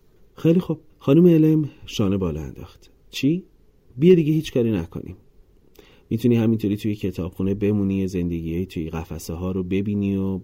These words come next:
هیچ کدوم رو انتخاب نکنی." نورا حس می‌کرد که خانم الم دارد به طریقی به بازیش می‌گیرد، اما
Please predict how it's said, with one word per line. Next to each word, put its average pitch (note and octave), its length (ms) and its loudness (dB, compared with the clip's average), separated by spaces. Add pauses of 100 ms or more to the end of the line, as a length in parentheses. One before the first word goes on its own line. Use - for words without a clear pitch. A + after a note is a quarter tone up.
هیچ D3 200 -4
کدوم C#3+ 200 2
رو D3 60 4
انتخاب A#2+ 400 -2
نکنی." F#2+ 540 -4 (800)
نورا A2+ 180 4
حس A#2 180 0
می‌کرد A2+ 300 -2
که A#2 80 -6
خانم A2 260 -2
الم G#2+ 260 0
دارد G#2 280 -2
به G2+ 80 -2
طریقی G#2+ 480 -2
به G2+ 80 2
بازیش E2+ 560 -4
می‌گیرد، D2 400 -10
اما F#2 360 -4